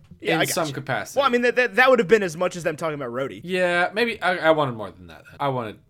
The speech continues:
Speaker 1: Uh, for sure. That's, um, anyway, we're running a little bit short on time here, so let's, um, what, let's, what do we think about, are we, are we ranking it on Dormammu or on Caecilius?
Speaker 2: Uh, I mean, we've done these before where there's kind of, like, a dual villain, like the U S government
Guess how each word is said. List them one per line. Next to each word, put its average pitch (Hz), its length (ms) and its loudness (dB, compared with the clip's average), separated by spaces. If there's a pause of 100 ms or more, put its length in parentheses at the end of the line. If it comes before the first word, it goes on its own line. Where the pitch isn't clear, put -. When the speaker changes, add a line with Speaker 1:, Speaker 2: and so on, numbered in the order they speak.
(120)
Speaker 1:
Uh, 110 140 -12 (220)
for 170 160 -10
sure. - 260 -14
That's, 120 260 -14
um, 127 300 -14
anyway, 156 380 -6
we're 170 320 -8 (220)
running 180 320 -8
a 131 40 -8
little 185 200 -2
bit 117 100 -10
short 131 180 -10
on 120 100 -12
time 110 220 -12
here, 143 180 -12
so 175 220 -6
let's, 202 380 -8
um, 196 560 -4
what, 190 160 -8 (440)
let's, 240 400 -10
what 202 260 -4
do 320 60 -6
we 285 100 -2
think 285 340 -6
about, 214 640 -2 (120)
are 185 120 0
we, 180 240 2
are 165 120 -2
we 160 120 -6
ranking 185 320 -4
it 185 80 -2
on 165 160 -2
Dormammu 202 540 0
or 185 180 0
on 147 180 -4
Caecilius? 214 920 -4 (160)
Speaker 2:
Uh, 233 280 2
I 220 100 0
mean, 220 200 -2
we've 214 220 -6
done 254 180 -2
these 202 140 -4
before 165 420 0
where 151 140 2
there's 135 160 -2
kind 143 240 -2
of, 135 100 -8
like, 135 160 -4
a 123 60 -6
dual 131 380 2
villain, 131 420 -4
like 113 180 -8
the 123 100 -8
U 120 140 -2
S 110 80 -4
government 113 440 -6